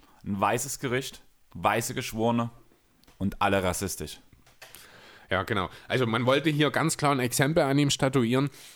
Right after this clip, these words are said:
Speaker 2: Man hat dafür auch, so wie ich das rausgelesen habe, ein Gesetz genutzt, das eigentlich fast gar nicht, also wirklich nur ganz, ganz selten genutzt wird. Ähm, da geht es wohl darum in diesem Gesetz, dass es eigentlich, äh, als für den Kampf gegen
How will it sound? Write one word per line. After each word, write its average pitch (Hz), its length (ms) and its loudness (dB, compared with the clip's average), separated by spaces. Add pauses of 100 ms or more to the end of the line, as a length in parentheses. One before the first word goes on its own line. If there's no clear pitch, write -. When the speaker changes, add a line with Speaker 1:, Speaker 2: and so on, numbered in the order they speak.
Speaker 2:
Man 101 220 -2
hat 143 200 -4
dafür 139 360 0
auch, 131 160 0
so 117 180 -2
wie 113 140 0
ich 156 140 -4
das 165 200 -2
rausgelesen 151 720 2
habe, 143 200 -4
ein 101 160 -4
Gesetz 131 460 -4
genutzt, 156 460 0 (320)
das 117 340 -4 (160)
eigentlich 131 640 -2
fast - 500 -6 (480)
gar 123 180 2
nicht, 156 200 2
also 113 180 -2
wirklich 135 300 -2
nur 135 80 2
ganz, 151 240 -2
ganz - 200 -2
selten 156 300 0
genutzt 147 420 -4
wird. 143 240 -2 (420)
Ähm, 120 480 2
da 113 140 0
geht 120 200 -2
es 123 160 -6
wohl 110 100 0
darum 120 380 2
in 113 100 0
diesem 117 300 -4
Gesetz, 123 340 -4
dass 113 160 -6
es 107 120 -6
eigentlich, 120 640 -4
äh, 101 220 4
als - 360 -4
für - 140 -6
den 101 140 -2
Kampf 120 320 -4
gegen 107 540 -4